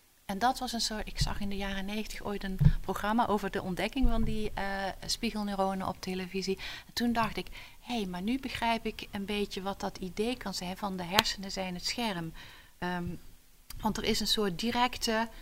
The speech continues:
er is een direct effect, zeg maar, van wat je ziet of wat je hoort, doet direct iets in je brein.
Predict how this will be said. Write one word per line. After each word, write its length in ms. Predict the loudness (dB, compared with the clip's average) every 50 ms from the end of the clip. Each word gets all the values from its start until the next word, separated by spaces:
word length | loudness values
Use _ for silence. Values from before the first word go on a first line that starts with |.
| -14 -14 -12
er 100 | -4 -2
is 60 | 0 0
een 140 | 0 0
direct 560 | 0 2 2 4 4 4 2 2 0 -4 -6 -6 -6 -12 -16 -10 -8
effect, 640 | -6 -6 0 4 6 6 6 4 0 -4 -4 -4 -4 -8 -10 -6 -4 -4 -4
zeg 260 | -2 -2 -2 -2 -2
maar, 200 | -2 -2 -2 0 4
van 300 | 4 4 4 4 0 -2
wat 220 | 0 -2 -2 0 0
je 60 | 0
ziet 340 | 0 2 2 0 -2 -4 -8
of 100 | -10 -6
wat 200 | -4 -4 -4 -4
je 80 | -6 -4
hoort, 480 | -2 0 0 0 0 0 -4 -6 -2
doet 160 | -2 -2 0 0
direct 400 | 0 0 0 -2 -4 -6 -6 -6
iets 220 | -6 -4 -4 -4
in 140 | -4 -4 -4
je 80 | -4
brein. 460 | -4 -4 -4 -2 -2 -2 -4 -6 -8